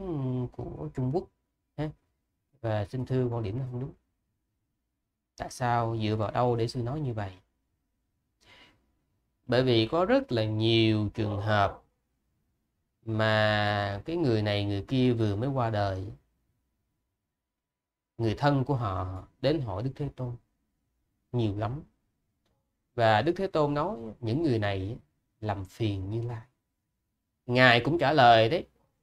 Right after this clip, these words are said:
Nhưng mà bản chất những cái, cái việc mà hỏi cái người vừa mất rồi mà đi đâu á,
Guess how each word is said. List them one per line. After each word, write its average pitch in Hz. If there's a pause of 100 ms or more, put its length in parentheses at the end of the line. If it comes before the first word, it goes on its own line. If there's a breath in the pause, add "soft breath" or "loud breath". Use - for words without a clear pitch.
(440)
Nhưng 156
mà 139
bản 131
chất 240 (200)
những 214
cái, 220
cái 220
việc 127
mà 110
hỏi 107
cái 220
người 113
vừa 110
mất 180
rồi 113
mà 104
đi 135
đâu 147
á, 160